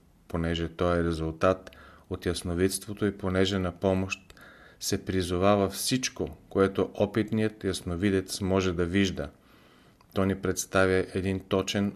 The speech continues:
образ на това, което в Евангелието на Йоан е описано само в избледнели образи. През различните времена на развитие на християнството, Евангелието на Йоан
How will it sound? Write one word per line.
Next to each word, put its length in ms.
образ 400
на 100
това, 400
което 340
в 80
Евангелието 680
на 140
Йоан 420
е 80
описано 640
само 520
в 40
избледнели 720
образи. 560
През 220
различните 760
времена 760
на 160
развитие 600
на 140
християнството, 1000
Евангелието 720
на 120
Йоан 420